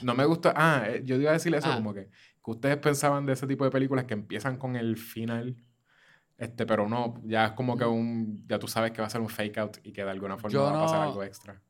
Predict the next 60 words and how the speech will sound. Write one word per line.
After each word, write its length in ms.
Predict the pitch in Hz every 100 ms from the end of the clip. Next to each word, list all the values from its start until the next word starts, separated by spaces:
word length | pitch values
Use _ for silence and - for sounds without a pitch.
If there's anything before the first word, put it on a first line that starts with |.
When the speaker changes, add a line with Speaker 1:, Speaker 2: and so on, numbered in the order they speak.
| _
Speaker 2:
yo 300 | - 110 143
no 80 | 147
entendí 380 | 160 170 160 156
cuál 200 | 151 147
era 160 | 139 135
el 60 | - -
punto 500 | 143 147 - 101 95 _
de 120 | 120
ense-, 320 | 117 120 107
de 80 | 113
empezar 400 | 113 117 110 117
con 140 | 113 117
el 80 |
final. 320 | - 110 95 87 _ _ _ _ _ _ _ _
Speaker 1:
Porque 200 | 120 117
lo 60 | 113
ibas 140 | 113
a 20 |
em-, 100 | 139 - 151
a 60 |
enseñar 320 | 147 147 147 143
Speaker 2:
Yo 100 | 143
hubiera, 240 | 139 117
Speaker 1:
muriendo, 320 | 113 101 107 - _ _
Speaker 2:
yo 160 | 113 143
hubiese 240 | 139 151
Speaker 1:
supongo. 100 | 160 160
Speaker 2:
empezado 500 | 143 147 147 143 135
con 160 | 123 120
el 80 |
principio. 480 | 104 117 113 107 92 _ _ _ _
Speaker 1:
Sí, 180 | - 156
por 120 | 165
eso, 160 | 185 196
pero 180 | 165 135
tú, 260 | 139 147 -
aunque 300 | 139 147 156
tú 120 | 151
lo 100 | 190
veas 160 | 196 202
muriendo 380 | 196 190 190 170
y 20 |
tú 80 | 131
dices, 220 | 143 151
"Ah, 160 | 127 143
él 100 | 120
va 60 | 131
a 40 |
morir 260 | 139 143 -
por 120 | 127
alguna 300 | 107 110 113
causa", 380 | 120 113 - - 135 - _ _ _ _ _ _ _ -
como 200 | 147 147
quiera, 200 | 156 143
no 140 | 127 123
te 60 |
ayudó 240 | 123 123 120
en 80 |
nada. 300 | 110 90 - -
No, 180 | 110